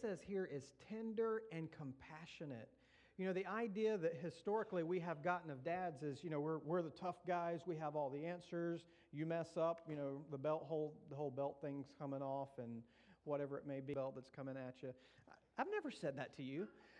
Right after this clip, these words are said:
Anyway, <laughs> maybe I should have. Uh, okay, all right. Oh, okay, I gotcha. Um, anyway, but there's, we're gonna get into discipline in just a little bit too, by the way. Um, but he is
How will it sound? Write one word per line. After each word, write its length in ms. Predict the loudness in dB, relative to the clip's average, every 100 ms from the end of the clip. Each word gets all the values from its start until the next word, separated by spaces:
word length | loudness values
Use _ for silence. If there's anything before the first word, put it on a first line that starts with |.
| -2
Anyway, 440 | 2 6 6 4 2 -4 4
<laughs> 80 | 4 4 2 -4 -8 -10 -14 -14 -16 -14 -16 0
maybe 280 | 4 6 6
I 80 | 4 0
should 180 | 2 2
have. 200 | 2 -2 -10 -18 -16 -16 -18 -18 -18 -18 -8 -2
Uh, 1300 | 0 -2 -6 -14 -20 -20 -20 -20 -20 -20 -14 2
okay, 420 | 4 4 4 0 2
all 120 | 2 2
right. 220 | 2 -2 0
Oh, 220 | 2 4
okay, 260 | 2 0 -4 -2
I 60 | -4
gotcha. 360 | -2 -4 -6 -10 -12 -20 -4
Um, 260 | 4 4 4 -2 0
anyway, 280 | 2 4 4
but 120 | 4
there's, 180 | 2 0 -4 -2
we're 140 | 2
gonna 160 | 2 4
get 140 | 4
into 140 | 2
discipline 520 | 0 0 0 0 0 0
in 60 |
just 180 | -2 -2
a 20 |
little 200 | -2 0
bit 180 | 0 0
too, 140 | -2
by 160 | 0 0
the 100 | 0
way. 200 | 0 -2 -6 -14 -16 -18 0
Um, 360 | 4 4 2 -4 -12 -20 -20 -4 -2
but 80 | -2
he 300 | -2 -4 -2
is 240 | -4 -8